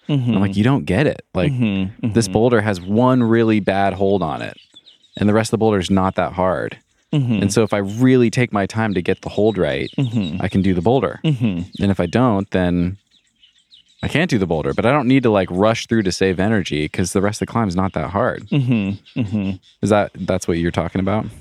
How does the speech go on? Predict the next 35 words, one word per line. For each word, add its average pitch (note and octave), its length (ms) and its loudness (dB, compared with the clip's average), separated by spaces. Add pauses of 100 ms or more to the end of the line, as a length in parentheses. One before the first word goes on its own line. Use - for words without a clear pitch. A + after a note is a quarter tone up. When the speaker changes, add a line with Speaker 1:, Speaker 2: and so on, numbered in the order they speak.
Speaker 1:
Yeah, B3+ 220 2
I G3+ 60 2
mean, F#3+ 200 0
I F#3+ 100 2
think, G3 460 -4 (480)
yeah, D3+ 360 2
like, C#3+ 200 0
you, E3 220 2
you D#3 160 4
wanna, D#3 560 2 (360)
that's, - 260 0
that's D#3+ 300 -2
one A#2 220 2
element B2 360 2
of B2 120 0
it. C3 120 0
I A#2+ 100 2
think, A2 420 -4 (220)
like, G#2 320 -2 (160)
making A2+ 320 0
sure A2+ 200 -2
you're G#2 160 0
grabbing G2+ 340 -2
all G2 120 0
the F#2 60 -4
holds F2 300 -4
correctly B2 520 -2
and A#2 200 0
making C3 260 0
sure B2+ 300 0
you're A#2 200 0
taking B2 460 -2
the G#2+ 80 0
time G#2+ 500 -4
to F#2+ 460 -2